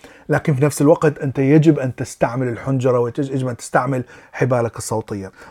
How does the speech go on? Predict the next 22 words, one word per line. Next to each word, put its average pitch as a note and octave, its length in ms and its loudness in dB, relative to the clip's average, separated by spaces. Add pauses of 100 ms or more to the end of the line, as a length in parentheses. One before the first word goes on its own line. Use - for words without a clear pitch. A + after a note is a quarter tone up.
وهذه A#3 360 6
الصفات F#3 400 2
الخمسة E3+ 360 0
موجودة D3+ 480 4
بتطابق D#3 960 2 (400)
مع C3+ 520 0
ال-، B2+ 280 -2
اللغة B2+ 500 2
السامية B2 800 -2 (120)
البدائية. A2 840 -6 (400)
وهناك C#4 480 6
كثير C#4+ 360 10
من A#3 200 8
الأدلة E3 460 6
الأخرى، D3+ 580 6 (120)
آه، B2 520 -2
التي، C#3 640 2
آه، A#2 540 0 (800)
تثبت F3 560 4
أن D3 160 2
العربية C3+ 880 4 (300)
هي C#3 440 4